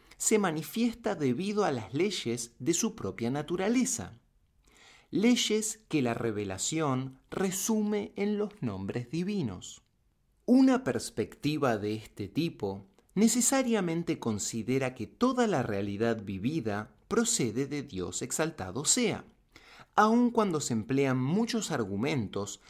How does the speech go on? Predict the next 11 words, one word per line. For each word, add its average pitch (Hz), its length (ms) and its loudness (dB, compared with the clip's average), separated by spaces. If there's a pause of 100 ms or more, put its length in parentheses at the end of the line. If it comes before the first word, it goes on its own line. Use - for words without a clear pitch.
(180)
para 180 260 2
evitar 185 600 -2
la 185 220 0
atribución 113 840 -2
directa 131 540 -2
del 123 240 0
mal 90 380 -6 (100)
a 170 80 0
Dios. 196 480 -6 (220)
Por 101 180 -2
ejemplo, 98 640 -4